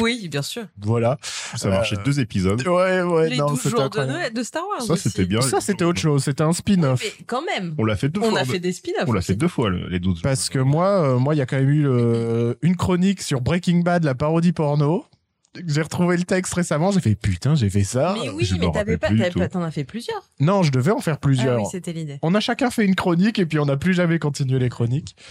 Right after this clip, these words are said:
Speaker 2: Donc la nouvelle formule d'Éteindre la lumière, attention, hein, ça c'est vraiment, euh, l'étudiant, euh, littéraire qui se dit, « Moi je suis un fou dans ma tête. » La nouvelle formule, c'est qu'il n'y a pas de formule.
Speaker 3: Waouh! Mind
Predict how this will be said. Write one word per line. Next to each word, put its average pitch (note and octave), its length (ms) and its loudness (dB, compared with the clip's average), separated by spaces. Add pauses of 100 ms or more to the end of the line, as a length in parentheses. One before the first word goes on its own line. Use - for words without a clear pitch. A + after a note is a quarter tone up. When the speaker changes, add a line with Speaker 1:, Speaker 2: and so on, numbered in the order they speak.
(260)
Speaker 2:
Donc E3 160 0
la G3+ 140 2
nouvelle A3+ 280 2
formule G#3 440 0
d'Éteindre E3 340 2
la D3+ 120 2
lumière, E3 500 2
attention, C3 560 0
hein, A#2 40 2
ça D3 180 0
c'est C#3 160 -2
vraiment, C#3+ 560 0
euh, A2+ 480 0
l'étudiant, C#3+ 960 2
euh, A#2+ 80 4
littéraire C#3+ 500 0
qui B2 120 0
se A#2+ 40 2
dit, « A#2 140 0
Moi B2 140 2
je A#2+ 80 -2
suis B2+ 100 2
un A2+ 100 2
fou C3 160 -2
dans B2+ 140 2
ma A#2 120 2
tête. » C#3 280 -4 (240)
La A2 100 2
nouvelle C3+ 240 2
formule, C3 500 0
c'est - 140 -2
qu'il - 100 -4
n'y E2+ 60 -6
a - 40 -20
pas G2 100 2
de - 80 -6
formule. D#2+ 400 -4 (520)
Speaker 3:
Waouh! G2+ 760 2 (380)
Mind A#2+ 280 -2